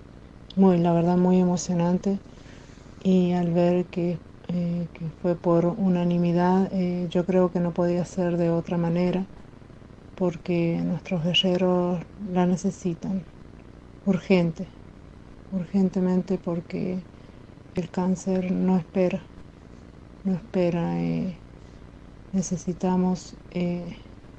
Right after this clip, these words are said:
que nos acompañen en esto tan importante que es para nuestros hijos y, y que abarca a toda la familia, por supuesto.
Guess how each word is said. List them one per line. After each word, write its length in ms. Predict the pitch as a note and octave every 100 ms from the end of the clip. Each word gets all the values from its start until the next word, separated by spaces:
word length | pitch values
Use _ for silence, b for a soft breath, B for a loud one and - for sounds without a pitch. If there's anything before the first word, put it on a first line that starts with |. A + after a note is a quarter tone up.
| - - - - - - - - -
que 120 | -
nos 200 | F#3 D#3
acompañen 720 | F3+ - F3 E3 F#3 F3+ F#3 G3 - - - - - - - -
en 160 | F3+
esto 420 | F3 F3+ - F#3 - - -
tan 180 | F3+
importante 560 | F3+ E3+ F3 F3+ E3+ F3+
que 160 | - F3
es 80 |
para 340 | - - F3+ F3
nuestros 480 | E3+ - F#3+ - F#3
hijos 340 | F#3 - G3+
y, 380 | E3 F3 F3 F3+ - - - - - -
y 80 | F#3+
que 140 | F#3+
abarca 320 | F3+ F3+ F#3
a 20 | F3+
toda 220 | F3 F3
la 100 | E3+
familia, 400 | - F#3+ F#3 F3
por 160 | F3
supuesto. 460 | - E3+ F#3 -